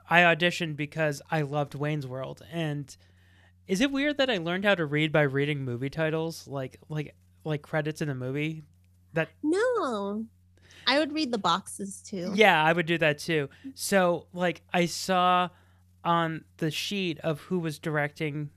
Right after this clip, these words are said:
Speaker 1: Little Rascals, and I was like, "Penelope Sphere,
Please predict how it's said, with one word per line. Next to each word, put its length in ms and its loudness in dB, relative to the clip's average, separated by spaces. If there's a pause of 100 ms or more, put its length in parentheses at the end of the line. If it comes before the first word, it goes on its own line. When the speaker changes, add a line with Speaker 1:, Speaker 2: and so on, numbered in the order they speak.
(140)
Speaker 1:
Little 220 -6
Rascals, 640 0 (520)
and 220 -2 (100)
I 180 0
was 360 -4
like, 420 -4 (1600)
"Penelope 880 -6
Sphere, 1160 -4